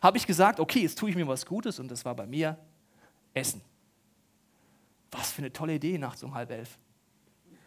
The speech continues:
Das ist so die beste Idee, die du haben kannst. „Ich tue mir was Gutes.“ Oh, super, gell?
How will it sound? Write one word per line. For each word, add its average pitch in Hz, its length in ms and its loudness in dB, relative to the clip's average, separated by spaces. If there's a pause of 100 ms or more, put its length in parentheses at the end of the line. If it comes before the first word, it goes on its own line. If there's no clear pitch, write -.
(140)
Das 339 120 8
ist 320 80 4
so 339 60 8
die 311 80 8
beste 370 340 10
Idee, 359 220 12
die 349 80 12
du 381 100 12
haben 403 260 12
kannst. 269 360 10
„Ich 330 240 8
tue 392 220 8
mir 381 160 12
was 359 200 12
Gutes.“ 453 720 6
Oh, 392 460 10
super, 320 300 4
gell? 370 140 4